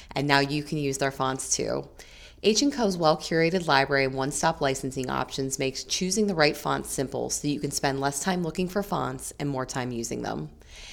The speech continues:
H and Co has been designing typefaces for over thirty years and knows how to help designers avoid the pitfalls of using a less than perfect font.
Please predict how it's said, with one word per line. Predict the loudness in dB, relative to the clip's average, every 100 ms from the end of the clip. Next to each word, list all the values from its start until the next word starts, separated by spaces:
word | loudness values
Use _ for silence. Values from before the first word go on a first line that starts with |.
| -18 0
H | 2 2
and | 2
Co | 2
has | 2 2
been | 0
designing | 2 0 0 0
typefaces | -2 -2 -2 -4 -4 -4
for | -2 -2
over | -4
thirty | -6 -2 -2 0
years | 0 -2 -2
and | -4
knows | -4 -4
how | -4
to | -2
help | -2 -4
designers | -4 -2 -2 -4 -6
avoid | -4 -2 -2
the | -2
pitfalls | -4 -4 -2 -2 -2
of | -4
using | -4 -4
a | -4
less | -4 -4
than | -6 -6
perfect | -6 -6 -10
font. | -6 -4 -4